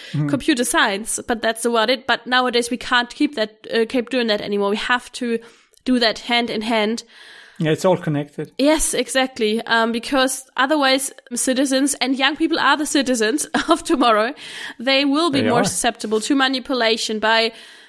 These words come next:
Speaker 2: propaganda, misleading information, biased media outlets, and TikTok. <laughs> And
Speaker 1: Hmm.
Speaker 2: for that, they gave two very easy tips, and that is you have to show your students or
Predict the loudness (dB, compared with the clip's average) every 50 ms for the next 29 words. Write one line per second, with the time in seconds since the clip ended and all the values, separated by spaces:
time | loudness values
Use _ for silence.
0 | _ _ -10 -2 -2 0 0 2 2 4 2 2 2 2 0 0 0 -2 0 0
1 | 2 2 2 0 0 0 -2 0 -2 0 0 2 2 0 0 -2 -4 -2 0 2
2 | 2 2 2 0 -2 -2 0 0 2 2 2 2 2 2 2 0 0 0 0 -2
3 | -2 -2 -2 -2 0 2 4 4 4 2 0 -2 -12 _ -8 -4 -4 -2 -2 0
4 | -2 -2 -2 -4 -8 -10 -10 -10 -10 -8 -8 -8 -8 -8 -14 -18 -16 -14 -14 -16
5 | -16 -18 _ -12 -2 2 4 4 4 4 2 -2 -6 -10 _ -8 -4 -4 -2 0
6 | 2 2 2 2 -2 -6 -20 -16 -8 -4 -4 -2 0 2 2 2 2 0 -2 -4
7 | -6 0 2 4 4 4 4 2 0 -4 -8 -4 0 2 2 2 2 0 -2 -2
8 | -4 -2 -2 -2 -2 -2 -4 -4 -4 -4 -4 -4 -4 -6 -8 -6 -4 -4 -2 0
9 | 0 0 0 0 -2 -2 -4 -8 -12 -6 0 0 2 2 2 0 -2 -2 -6 -10
10 | -6 -4 0 0 0 0 0 -2 -4 -4 -4 -4 -2 0 2 2 4 4 4 2
11 | 0 -2 -2 -6 -4 0 0 0 0 0 0 0 0 2 2 0 -2 -2 -4 0
12 | 0 2 2 2 0 -2